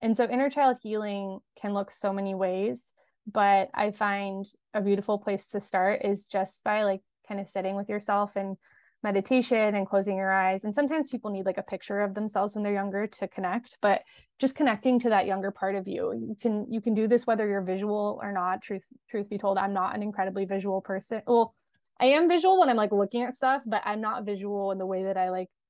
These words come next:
meditate and receive information. I, like, close my eyes and I don't see a whole lot. I feel a whole lot. <laughs> So you can connect with that younger part of you in so many different ways, but just closing your eyes,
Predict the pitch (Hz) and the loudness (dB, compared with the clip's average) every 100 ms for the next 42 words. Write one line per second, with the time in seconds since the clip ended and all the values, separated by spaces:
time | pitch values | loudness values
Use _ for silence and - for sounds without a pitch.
0 | _ - 185 190 190 214 202 190 185 208 | _ -6 -4 -2 -2 -4 -4 -6 -6 -6
1 | 190 190 190 185 180 - 262 269 285 277 | -6 -4 -6 -4 -4 -2 0 2 0 -4
2 | _ _ _ _ _ 202 196 196 190 - | _ _ _ _ _ 4 6 4 2 -2
3 | - 202 208 190 190 185 185 196 196 190 | -4 -2 -2 -2 -2 -4 -6 -4 -4 -4
4 | _ - - 208 190 185 185 - - 208 | _ -18 -6 -2 0 0 -2 -4 -4 -6
5 | 202 208 185 - 214 170 - - - - | -6 -6 -4 -4 -4 -2 0 2 0 0
6 | _ 427 403 _ _ _ 285 - 254 233 | _ 2 2 _ _ _ -16 4 6 6
7 | 214 220 _ 233 240 247 254 233 208 208 | 4 0 _ -2 -2 -2 -4 -4 -4 -6
8 | - - 208 196 190 202 196 190 - 190 | -8 -4 -4 2 2 2 0 -2 -2 -4
9 | 196 202 196 180 185 - - 196 190 190 | -4 -2 -2 -4 -8 -8 -2 0 0 -2
10 | 190 196 190 185 208 208 196 196 196 - | -2 -2 -2 -2 -2 -4 -4 -4 -4 -10
11 | - - _ _ _ _ _ _ 247 226 | -20 -20 _ _ _ _ _ _ 4 4
12 | 226 226 214 202 202 202 196 - | 4 4 4 4 4 2 0 -6